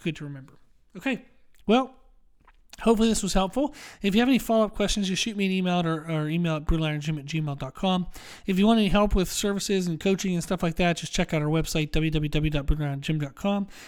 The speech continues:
We have one-on-one type coaching, both online and in person here in Rock Hill, South Carolina.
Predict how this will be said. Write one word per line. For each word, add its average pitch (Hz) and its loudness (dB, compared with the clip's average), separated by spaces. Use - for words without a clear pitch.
We 196 0
have 175 2
one-on-one 185 6
type 175 0
coaching, 170 0
both 160 0
online 160 -2
and 151 -4
in 156 -2
person 160 0
here 151 -6
in 139 -8
Rock 143 -6
Hill, 143 -8
South 139 -10
Carolina. 190 -4